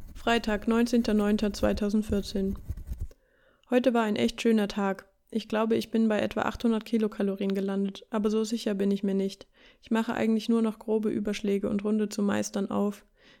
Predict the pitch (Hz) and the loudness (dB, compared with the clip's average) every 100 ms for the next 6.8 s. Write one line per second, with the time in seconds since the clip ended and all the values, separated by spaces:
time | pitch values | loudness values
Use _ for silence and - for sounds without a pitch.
0 | - 220 214 226 214 - 240 240 220 214 | -4 -2 0 0 0 0 0 2 -2 2
1 | 220 208 202 196 208 - 226 220 - 220 | 2 4 2 0 -2 2 2 2 4 4
2 | 214 240 247 - 233 226 220 208 214 214 | 6 2 2 -2 0 2 4 4 4 4
3 | 208 208 202 202 202 202 196 190 196 _ | 2 0 0 2 0 -2 -2 -2 -4 _
4 | _ _ - 220 214 220 214 226 220 208 | _ _ -2 0 2 2 4 4 4 2
5 | 202 208 208 202 214 202 190 - 214 214 | 0 0 0 -2 0 0 -2 0 0 0
6 | 208 - 208 208 202 202 202 | -6 -6 -4 0 2 2 -2